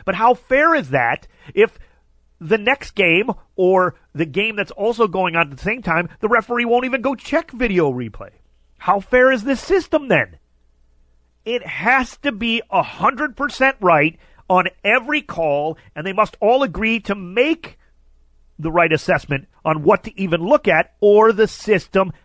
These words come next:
fails. In, that, it, that can't be argued. It's inarguable. Every call must be correct.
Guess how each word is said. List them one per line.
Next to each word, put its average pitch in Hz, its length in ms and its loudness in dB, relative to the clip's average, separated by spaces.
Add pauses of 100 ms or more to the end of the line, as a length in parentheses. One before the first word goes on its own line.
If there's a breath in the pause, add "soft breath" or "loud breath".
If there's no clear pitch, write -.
fails. - 1000 -2 (1900)
In, 240 280 -2
that, 220 160 0
it, 214 320 -6
that 233 200 -2
can't 262 420 -6
be 240 180 0
argued. 233 600 0 (500)
It's 208 160 -8
inarguable. 226 640 2 (2000)
Every 269 400 2
call 240 380 2
must 196 240 -2
be 190 100 -6
correct. 151 480 -2